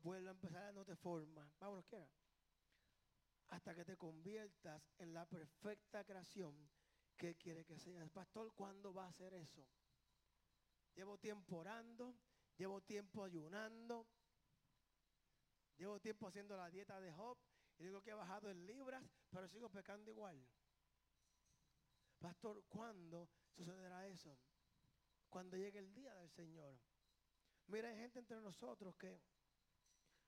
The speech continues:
nunca van a cambiar. Lamentablemente hasta el lecho de muerte.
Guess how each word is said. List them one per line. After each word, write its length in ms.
nunca 460
van 220
a 40
cambiar. 480
Lamentablemente 920
hasta 160
el 80
lecho 200
de 100
muerte. 300